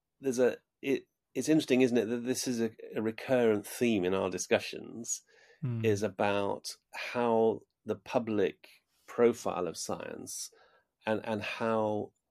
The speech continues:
Speaker 1: reliable it is and how much it, it,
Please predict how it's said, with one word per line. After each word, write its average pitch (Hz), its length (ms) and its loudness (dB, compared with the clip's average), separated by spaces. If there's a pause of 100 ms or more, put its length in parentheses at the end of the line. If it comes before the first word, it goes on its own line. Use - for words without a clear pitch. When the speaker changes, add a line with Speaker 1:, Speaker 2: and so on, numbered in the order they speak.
(160)
Speaker 1:
reliable 107 600 2
it 98 140 -4
is 104 760 -4
and 107 140 -4
how 120 260 -2
much 107 440 -2
it, - 220 -8
it, 110 200 -12